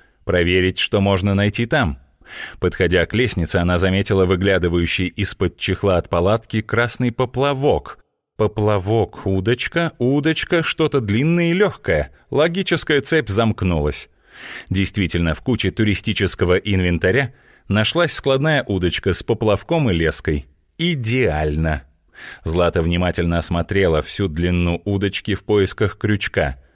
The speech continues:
опасаясь наколоться на него в самый неподходящий момент, но крючка не оказалось.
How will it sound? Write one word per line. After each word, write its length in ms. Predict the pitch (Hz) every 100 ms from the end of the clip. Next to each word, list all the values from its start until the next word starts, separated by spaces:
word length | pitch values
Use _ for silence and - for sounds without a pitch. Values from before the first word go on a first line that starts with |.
| _
опасаясь 560 | 87 87 95 95 85 -
наколоться 540 | 101 95 120 135 -
на 100 | 90
него 240 | 87 85 80
в 80 |
самый 260 | - 107 95
неподходящий 720 | 95 107 - 98 98 92 -
момент, 480 | 98 92 78 69 - - - - -
но 200 | 123 151
крючка 420 | 147 139 - 131
не 100 | 123
оказалось. 680 | 104 85 71 64 60 -